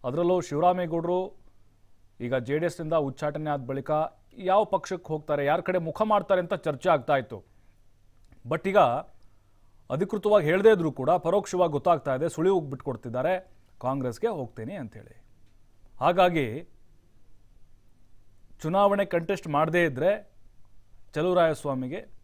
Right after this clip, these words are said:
ಬಹಿರಂಗವಾಗಿ ಬೆಂಬಲವನ್ನ ಕೊಡುವಂಥ ಸಾಧ್ಯತೆಗಳಿದಾವೆ. ಈಗ ನೋಡಿ, ನಾಗಮಂಗಲ ವಿಧಾನಸಭಾ ಕ್ಷೇತ್ರ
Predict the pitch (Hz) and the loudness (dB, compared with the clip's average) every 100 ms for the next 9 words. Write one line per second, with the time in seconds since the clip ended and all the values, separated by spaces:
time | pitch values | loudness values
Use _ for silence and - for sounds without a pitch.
0 | - - - - - 123 151 185 214 202 | -20 -20 -20 -20 -16 -4 0 0 0 2
1 | 185 160 196 151 156 151 139 147 226 - | 2 2 0 -2 -2 -2 -4 -6 -10 -12
2 | - - - - - 147 151 135 127 196 | -20 -20 -20 -14 -2 0 0 -2 -4 -8
3 | - 127 123 117 127 175 113 101 113 131 | -4 -6 -4 -8 -6 -6 -6 -6 -4 -4
4 | 104 - - - - - - - - - | -4 -14 -20 -20 -20 -20 -18 -18 -18 -20
5 | - - - 139 156 160 175 143 151 143 | -20 -20 -12 -4 -2 0 0 0 0 -2
6 | 156 156 160 156 143 147 147 143 135 143 | -2 -4 -2 -2 -2 -4 -4 -6 -6 -6
7 | 131 | -4